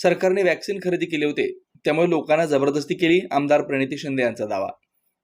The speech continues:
दक्षिण सोलापूर तालुक्यातील विविध गावांना आमदार प्रणिती शिंदेनी भेट देत लोकांशी संवाद साधला. याच दरम्यान इलेक्टोरल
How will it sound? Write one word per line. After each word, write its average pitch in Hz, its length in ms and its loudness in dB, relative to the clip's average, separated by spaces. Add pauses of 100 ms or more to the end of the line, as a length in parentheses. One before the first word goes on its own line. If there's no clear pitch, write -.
दक्षिण 202 280 0
सोलापूर 202 380 4
तालुक्यातील 185 440 4
विविध 170 300 4
गावांना 151 340 2
आमदार 147 300 2
प्रणिती 139 360 -2
शिंदेनी 139 380 -2
भेट 131 240 2
देत 127 200 2
लोकांशी 135 380 -2
संवाद 113 360 0
साधला. 101 220 -4 (440)
याच 139 160 2
दरम्यान 143 340 2
इलेक्टोरल 156 720 2